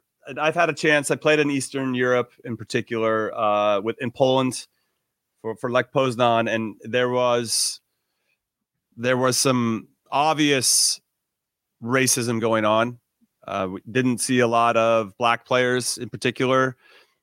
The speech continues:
in, in that league. And, and, and so there would, you would hear monkey chants, you would hear,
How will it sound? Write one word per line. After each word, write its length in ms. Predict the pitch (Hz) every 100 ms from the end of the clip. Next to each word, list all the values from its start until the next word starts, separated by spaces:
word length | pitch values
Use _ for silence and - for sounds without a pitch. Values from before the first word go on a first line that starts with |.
| _ _ _ -
in, 220 | 123 120
in 160 | 139
that 240 | 127 120 113
league. 420 | 117 117 147 - _ _ _ _
And, 600 | 131 131 131 127 127 120 - - - _ _ _ _ _ _ _ _ _ _ _ _ _ _ _
and, 220 | 143 143
and 180 | 151 135
so 260 | - 151 143
there 140 | 143
would, 120 | 139
you 80 | 139
would 80 | 135
hear 340 | - 143 147
monkey 300 | 135 135 143
chants, 480 | - 139 135 123 -
you 80 | 120
would 100 | 113
hear, 720 | - 131 131 131 131 127 117